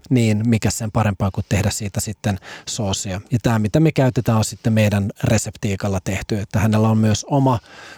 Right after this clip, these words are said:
soosinsa ja me tarvittiin hieman erilainen, ää, lähestymis-, lähestymistapa, niin kun, jotta se olisi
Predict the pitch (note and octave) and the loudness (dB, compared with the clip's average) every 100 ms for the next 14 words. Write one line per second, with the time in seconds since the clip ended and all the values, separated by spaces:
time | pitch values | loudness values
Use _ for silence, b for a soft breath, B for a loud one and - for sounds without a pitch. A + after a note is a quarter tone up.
0 | - B2+ A2+ A#2 G#2+ A#2 G#2 - G#2+ G2+ | -8 -4 -4 -2 -4 -2 -2 0 2 2
1 | B2 A2 - G#2 G#2 - G#2+ G#2+ B B | 2 2 2 2 0 0 0 0 B B
2 | B B - A#2+ A2+ A#2 A2 G#2 G#2 G#2 | B B -2 0 2 2 2 2 2 2
3 | G#2+ A#2+ - A#2 G#2+ G#2 F#2+ - D3 D#3+ | 0 -2 -4 -2 0 0 -2 -2 -4 0
4 | C3+ A2 - A#2 G#2+ - - C3+ A2+ A2+ | 2 2 0 -2 -2 -2 -4 0 2 2
5 | A#2+ G#2 - G#2+ G#2+ A#2 B2+ G#2 A2+ G#2 | -2 -4 -4 -2 0 0 2 0 0 0
6 | - - A2 G#2+ | 0 -4 -4 -6